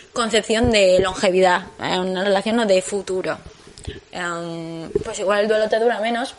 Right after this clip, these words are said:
porque no le has dado tanta importancia o porque no has tenido como esa cosa de, vale, yo si empiezo con esta persona, lo que has dicho tú, es que yo quiero estar con esta persona ya para siempre y me veo como en una relación asentada y las bases de una, una construcción fuerte y con futuro.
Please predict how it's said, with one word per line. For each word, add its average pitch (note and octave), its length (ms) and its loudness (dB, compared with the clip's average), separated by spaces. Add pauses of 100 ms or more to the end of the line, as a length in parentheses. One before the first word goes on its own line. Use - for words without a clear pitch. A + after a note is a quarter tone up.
(120)
porque F#3 840 -2
no F#3+ 60 -4
le G3+ 120 0
has G3 80 -8
dado F#3+ 180 -4
tanta F#3 180 -8
importancia G3+ 500 -10
o F#3+ 60 -10
porque F#3+ 280 -8
no F3+ 140 -10
has F#3 120 -10
tenido G3+ 320 -8
como F#3 140 -12
esa G3 160 -6
cosa G#3 200 -8
de, F3+ 360 -2 (480)
vale, F#3+ 220 2
yo F#3+ 80 4
si - 100 0
empiezo G#3 220 2
con G3+ 80 0
esta G3+ 120 -4
persona, G3+ 240 -4
lo F#3+ 80 0
que G3+ 80 0
has G#3 60 -2
dicho F#3+ 140 -2
tú, G#3 160 0
es F#3 160 -4
que F#3+ 100 -2
yo F3+ 120 0
quiero G3 140 -4
estar G3 160 -2
con G3 80 -4
esta G3+ 140 -8
persona G#3 220 -8
ya G#3+ 240 0 (100)
para F#3 120 -2
siempre G#3 300 -8
y A#3 40 -4
me G3 140 -10
veo G#3+ 340 -2 (500)
como F#3+ 200 -6
en F#3+ 60 -4
una G3 120 0
relación G#3+ 360 -2 (100)
asentada G3+ 720 0 (440)
y G3 520 0
las F#3+ 260 -6
bases G3+ 320 -2
de G3 260 2
una, G3+ 400 0
una G3+ 320 -4
construcción G#3 520 -2
fuerte A#3 380 2
y G3 200 -2
con F#3 180 -4
futuro. F#3+ 400 -4